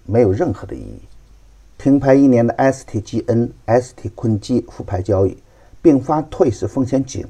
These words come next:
示，这表明啊，A 股也在进步。退市制度不健全是制约 A 股的一大拦路虎。市场的监管呢，也是为了防止 A 股市场走偏得太离谱。而在复杂的国际环境下，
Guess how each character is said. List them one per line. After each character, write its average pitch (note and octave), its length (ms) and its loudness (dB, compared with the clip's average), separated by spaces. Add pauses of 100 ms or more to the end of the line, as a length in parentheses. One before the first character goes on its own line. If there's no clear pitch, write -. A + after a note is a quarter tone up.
示， - 240 -8 (720)
这 F#3+ 140 6
表 G#2 240 2
明 F#2 180 -6
啊， G2 200 -6
A B2 120 4
股 G2 180 -4
也 D#2+ 140 -4
在 F#2 140 -4
进 F#2+ 260 -2
步。 - 180 -8 (540)
退 A3 160 6
市 B2+ 140 2
制 B2 160 -4
度 G#2 100 0
不 A2 160 -2
健 G#2+ 240 -2
全 - 300 -8
是 - 120 -16
制 - 140 -10
约 F#2+ 220 -4
A A#2 160 2
股 - 160 -10
的 E2 100 -10
一 F2+ 80 -6
大 - 160 -8
拦 E2 220 -8
路 A#2+ 180 -2
虎。 - 220 -16 (560)
市 - 200 -4
场 F#2+ 220 -6
的 F#2+ 80 -4
监 C3 240 2
管 C#2 220 -4
呢， D2 120 -8 (260)
也 A#2+ 120 2
是 C#3 80 0
为 C#3+ 140 6
了 A2 60 6
防 A#2 340 0
止 A2 120 -4 (120)
A C#3 120 6
股 C3+ 200 -4
市 - 160 -12
场 - 260 -12 (140)
走 F#2 180 0
偏 A2 180 -4
得 G#2+ 80 2
太 F#2+ 220 -2
离 E2+ 220 -8
谱。 - 100 -14 (760)
而 D3 100 -2
在 E3 160 2
复 - 200 -2
杂 G2 160 -6
的 - 80 -6
国 A2+ 200 -2
际 A2+ 100 0
环 F2+ 240 -6
境 - 160 -10
下， - 180 -14